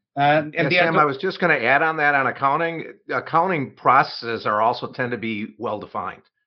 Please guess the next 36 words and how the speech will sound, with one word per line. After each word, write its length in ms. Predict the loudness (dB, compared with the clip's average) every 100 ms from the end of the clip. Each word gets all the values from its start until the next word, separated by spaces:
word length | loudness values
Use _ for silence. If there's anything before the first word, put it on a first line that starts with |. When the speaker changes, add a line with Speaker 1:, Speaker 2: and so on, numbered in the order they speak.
| -4
Speaker 2:
They're, 220 | 0 0 2
they're 160 | 0
Speaker 1:
Mm-hmm. 60 | 2
Speaker 2:
gap 360 | 4 6 6 4
processes, 580 | 4 4 -2 -4 -2
they're 120 | -2 2
processes 720 | 6 4 4 -6 -4 -4 0
that 200 | 4 6
are 180 | 4 2
pretty 260 | -2 -6
standard 500 | -6 -6 -2 0 0
and 140 | -2 -6
defined. 520 | -8 -6 -4 -6 -10 _ _ _
Some 160 | -2 0
of 60 |
those 160 | 0 0
other 220 | 0 -2
things, 280 | -2 -4 -4
the 100 | -6
business 300 | -4 -4 -4
process 460 | 0 2 0 -6
definition 560 | -4 -4 -4 -8 -8 -12
is 80 | -14
a 60 | -10
big 240 | -4 -4 -4
part 220 | -6 -6
of 80 | -10
the 40 |
lift, 280 | -16 -18 -12
right? 240 | -10 -10 -14 _ _ -2
Speaker 1:
Exactly. 760 | 0 0 4 4 4 2 2 4
And, 340 | 2 0 -8
you 160 | -2 4
know, 380 | 6 6 4 -4
uh, 280 | -18 -12 -4
typically 640 | 0 2 2 2 0 -4